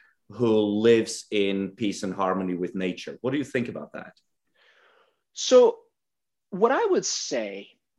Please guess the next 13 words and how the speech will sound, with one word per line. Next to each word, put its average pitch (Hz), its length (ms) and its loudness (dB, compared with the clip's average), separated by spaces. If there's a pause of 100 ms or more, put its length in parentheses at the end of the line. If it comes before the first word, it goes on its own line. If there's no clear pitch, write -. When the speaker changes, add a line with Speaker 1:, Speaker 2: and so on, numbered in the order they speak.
Speaker 2:
is 165 260 -2
that 160 260 2 (180)
at - 140 -4
the, - 140 -6 (260)
at, 170 180 2
at 196 220 6
this 196 220 0
time 117 400 0
in 107 120 -4
intellectual 110 920 -2 (420)
history, - 540 -12 (1200)
there 170 320 4
was 180 640 4